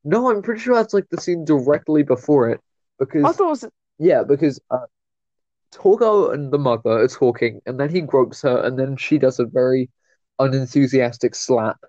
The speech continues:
Speaker 1: and then he goes, um,
Speaker 2: Right.
Speaker 1: and kidnaps Mike in anger, and then goes back to the back
Speaker 2: Yeah, it's
Speaker 1: garden.
Speaker 2: really weird, 'cause Mike is, like, a s-, pretty decently built guy, very tall.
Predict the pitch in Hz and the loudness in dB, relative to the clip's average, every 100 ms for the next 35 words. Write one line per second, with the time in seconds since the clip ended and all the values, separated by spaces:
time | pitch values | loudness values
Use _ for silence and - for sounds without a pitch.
0 | _ _ _ 131 139 123 170 180 165 143 | _ _ _ -2 -2 0 0 2 2 4
1 | 143 143 - _ _ _ _ _ 123 120 | 2 -2 -20 _ _ _ _ _ -2 -2
2 | 123 120 113 - 196 196 190 175 _ 123 | -2 -12 -16 -10 -4 -4 -4 -10 _ -6
3 | 127 - 156 135 120 120 131 117 120 _ | -6 -4 -2 0 -4 -4 -2 -2 -2 _
4 | _ 127 107 123 123 120 117 123 123 117 | _ -8 -4 -4 0 0 0 -2 -2 0
5 | 123 113 127 117 - 123 113 - 294 - | 0 2 0 0 -2 -4 -2 -2 2 2
6 | 240 320 349 320 285 254 226 320 349 285 | 2 2 4 4 2 -2 -2 -2 -2 -2
7 | 262 - 214 - - _ - 330 311 247 | -2 -2 -8 -8 -12 _ -2 0 0 -2
8 | _ - 254 - 226 220 196 220 214 - | _ -2 -2 0 -4 -2 0 2 2 2
9 | 208 208 214 _ _ _ _ _ _ 240 | 2 2 0 _ _ _ _ _ _ -2
10 | 233 - - 220 208 208 | -2 -2 -2 0 0 -2